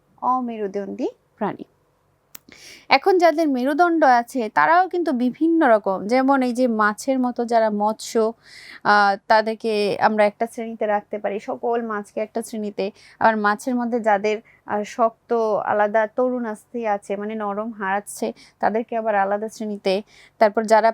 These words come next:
পাখি, এদেরও কিন্তু মেরুদণ্ড আছে, কিন্তু এদের বৈশিষ্ট্য আলাদা। তার মানে সমস্ত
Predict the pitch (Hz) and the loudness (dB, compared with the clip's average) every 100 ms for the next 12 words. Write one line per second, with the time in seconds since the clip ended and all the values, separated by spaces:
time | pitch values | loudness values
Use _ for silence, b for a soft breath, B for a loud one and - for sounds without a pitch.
0 | - 208 208 247 208 220 269 302 294 294 | 2 0 0 -4 -2 2 2 2 0 -2
1 | 294 233 220 226 220 208 202 - 208 226 | -2 -2 -4 -4 -4 -2 -2 -4 -8 -6
2 | 254 262 233 247 - 247 254 220 196 170 | -6 -6 -6 -8 -10 -10 -4 -2 -2 -4
3 | - 247 269 277 262 240 269 - 285 | -4 -6 -6 -8 -8 -8 -8 -6 -4